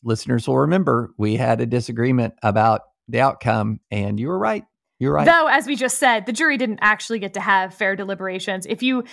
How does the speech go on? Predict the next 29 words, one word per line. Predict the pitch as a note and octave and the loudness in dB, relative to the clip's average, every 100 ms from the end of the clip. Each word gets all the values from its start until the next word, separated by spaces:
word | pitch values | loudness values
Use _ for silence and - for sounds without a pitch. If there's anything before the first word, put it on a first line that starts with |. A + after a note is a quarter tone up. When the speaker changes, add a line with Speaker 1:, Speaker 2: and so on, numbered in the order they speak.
| - - | -16 2
Speaker 2:
just | D#4 E4 - | 2 2 -2
heard | C4 B3+ | -2 -2
that | A#3 | -4
a | G3+ | -8
federal | - - A#3 A#3 A3+ | -4 2 2 2 -4
judge | G3 G3+ G#3+ G#3+ | 0 0 0 -2
that's, | G#3+ | -2
as | F3+ G#3 | 0 0
you | G3+ | -4
said, | - G#3 G#3+ | -2 0 0
one | A3 | -4
of | G3 | -4
the | |
most | G3 F#3+ - | -4 -6 -2
well-respected | G3+ G3+ G#3+ - A3 - C#4+ E3+ | 0 0 -2 -4 -6 -2 -2 -2
<laughs> | |
judges | A3+ F#3+ G#3 A3 A3 - - - - | -2 0 0 0 -2 -8 -18 -8 -2
in | A#3 | 0
the | G#3+ | 0
entire | G3+ F3 A3+ A#3 G#3 A#3 | -4 -4 0 2 2 0
federal | A#3 A3 G#3+ | 0 -2 -2
judiciary | G3+ A3+ F#3+ F#3+ A#3+ A#3 A#3+ | -4 -6 -6 -4 -2 0 0
just | G#3 G3+ | -4 -2
said | A3 G#3 | -2 0
that | A#3 | -2
there's | G3 F#3 - - | -6 -8 -12 -2
no | A3+ B3+ B3+ | 4 4 2
reasonable | G3+ A#3+ C4 B3 B3+ A#3+ G#3 | -2 -2 0 0 0 0 -2
juror | F3+ G#3+ A#3+ D4+ | -4 0 2 0